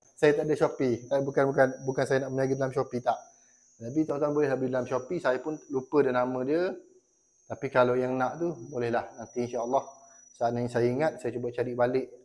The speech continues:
uh, tempat, uh, apa ni, te-, tempat pembelian. Saya cuba letak pada ruangan komen. Jadi untuk yang baru boleh pakai. Dia tak kira baru lama benda ni.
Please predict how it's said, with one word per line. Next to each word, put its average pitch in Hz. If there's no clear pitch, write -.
uh, 113
tempat, 120
uh, 110
apa 110
ni, 131
te-, -
tempat 123
pembelian. 135
Saya 123
cuba 127
letak -
pada 120
ruangan 120
komen. 117
Jadi 123
untuk 156
yang 156
baru 185
boleh 190
pakai. 170
Dia 165
tak 165
kira 160
baru 151
lama 175
benda 180
ni. 151